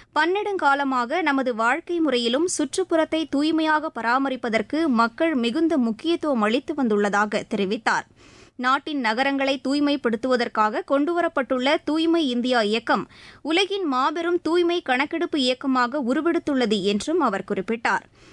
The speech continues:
அரசின் முனைப்பான நடவடிக்கைகளின் பயனாக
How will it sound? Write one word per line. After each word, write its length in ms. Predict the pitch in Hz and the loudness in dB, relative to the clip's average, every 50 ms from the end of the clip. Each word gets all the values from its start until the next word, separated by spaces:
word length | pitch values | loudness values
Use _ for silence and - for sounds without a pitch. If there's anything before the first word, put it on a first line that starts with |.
| - _ - | -20 _ -4
அரசின் 480 | 226 254 269 302 311 - 320 311 302 277 | -2 0 0 0 -4 -4 -4 -2 0 0
முனைப்பான 520 | 247 247 262 285 277 - 294 294 294 302 | 0 0 0 -2 -2 -2 -2 0 0 0
நடவடிக்கைகளின் 840 | 269 214 220 247 240 269 269 277 - 285 269 254 262 262 269 277 | 0 0 0 0 0 0 -2 -2 -2 -2 0 2 2 2 2 0
பயனாக 560 | 262 247 220 226 233 233 220 214 208 240 302 | 0 -2 -4 -2 -2 0 0 -2 -2 -2 -6